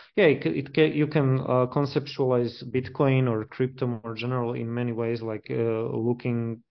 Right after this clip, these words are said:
uh, like, in connection with commodities, you know.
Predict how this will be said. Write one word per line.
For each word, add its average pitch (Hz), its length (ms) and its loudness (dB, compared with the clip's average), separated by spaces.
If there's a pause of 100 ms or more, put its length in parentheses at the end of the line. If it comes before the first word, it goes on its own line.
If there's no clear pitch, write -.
(260)
uh, 120 260 2
like, 123 260 0
in 135 200 0
connection 123 640 -4
with 113 340 -6
commodities, 117 800 -6
you 113 80 -10
know. 117 280 -8